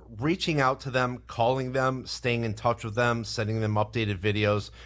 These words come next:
really made a huge difference in everything too, because everybody feels like they're being serviced and they're being heard. And I think that that's really important from us. So, um, I appreciate all of our staff. They're just doing a,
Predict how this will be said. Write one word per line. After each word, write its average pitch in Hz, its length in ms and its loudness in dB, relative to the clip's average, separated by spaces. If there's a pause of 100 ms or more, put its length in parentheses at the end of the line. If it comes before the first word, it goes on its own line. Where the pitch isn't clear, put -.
(220)
really 147 280 4
made 131 180 0
a 113 60 -2
huge 110 340 -6
difference 107 400 -4
in 101 100 0
everything 98 360 -2
too, 104 300 0
because 98 360 -4
everybody 127 460 0
feels 123 500 -2
like 107 360 0 (280)
they're 117 100 0
being 107 280 0
serviced 123 720 0
and 113 160 -2
they're 104 80 2
being 98 260 -4
heard. 104 460 -2 (320)
And 110 240 2
I 110 60 2
think 117 200 -4
that 101 120 -10
that's 110 240 0
really 113 180 2
important 101 480 -4
from 98 260 -2
us. 87 140 -6
So, 101 340 0
um, 95 240 -2
I 110 120 -2
appreciate 107 400 -4
all 110 180 2
of 101 80 0
our 95 120 -2
staff. 98 440 -4
They're 104 80 -6
just 95 300 -8
doing 98 240 -2
a, 85 80 -8